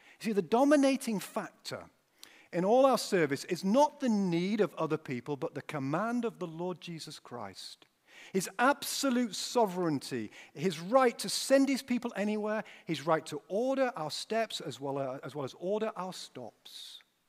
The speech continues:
And if that principle is forgotten, the needs are so great that we shall certainly falter in his service.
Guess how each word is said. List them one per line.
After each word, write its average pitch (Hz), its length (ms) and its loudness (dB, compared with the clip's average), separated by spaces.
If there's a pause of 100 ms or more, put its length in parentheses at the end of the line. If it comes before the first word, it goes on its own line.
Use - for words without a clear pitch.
(1040)
And 190 100 2
if - 140 0
that 240 340 4
principle 220 680 -2
is 151 160 -4
forgotten, 190 720 -6 (320)
the 165 100 0
needs 220 640 -2
are 139 120 -2
so 233 360 0
great 196 340 0
that 160 140 -4
we 165 140 -2
shall 143 240 -8
certainly 220 680 -6
falter 175 600 -8
in 143 160 -4
his 139 220 -16
service. 101 720 -16